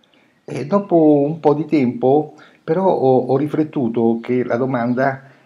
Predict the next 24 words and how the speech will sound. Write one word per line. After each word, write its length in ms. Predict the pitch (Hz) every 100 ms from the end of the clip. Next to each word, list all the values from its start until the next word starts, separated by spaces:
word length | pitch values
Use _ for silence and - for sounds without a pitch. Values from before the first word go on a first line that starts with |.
| _ _ -
era 640 | - 160 127 123 117 117 _
molto 280 | - 151 151
più 120 | 127
importante, 1000 | 127 127 127 123 123 107 110 113 110 110 _ _ _ _ _ - - - -
eh, 320 | 107 101 101
di 160 | 113
quello 300 | 117 117 120
che 120 | - 107
in 100 | 101
un 160 | 98
primo 300 | - 117 110
momento 440 | 110 104 107 117 117
io 140 | 95
avevo 200 | 92 104
valutato, 640 | 95 110 120 92 80 101
e 40 | 117
ho 80 |
deciso 380 | 131 135 151 156
appunto 400 | 151 131 143 131
di 100 | 107
fare 320 | 98 123 113
questo 320 | 104 104 - 123
video 320 | 139 120 101
intitolato 880 | 90 - 131 110 85 104 147 151